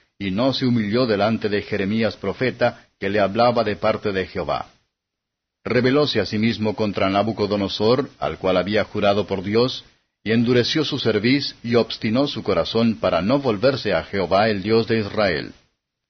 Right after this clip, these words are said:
Y también todos los príncipes de los sacerdotes y el pueblo aumentaron la prevaricación, siguiendo todas las abominaciones de las gentes, y contaminando la casa de Jehová,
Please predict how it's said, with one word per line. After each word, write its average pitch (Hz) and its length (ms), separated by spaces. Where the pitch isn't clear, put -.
Y 78 100
también 87 420
todos 104 380
los 95 160
príncipes 107 560
de 101 100
los 95 140
sacerdotes 107 720
y 90 60
el 71 80
pueblo 117 460
aumentaron 123 640
la 117 120
prevaricación, 113 920
siguiendo 113 520
todas 131 380
las 113 160
abominaciones 107 720
de 95 100
las 80 180
gentes, 123 520
y 76 140
contaminando 113 760
la 101 140
casa 107 340
de 90 120
Jehová, 90 580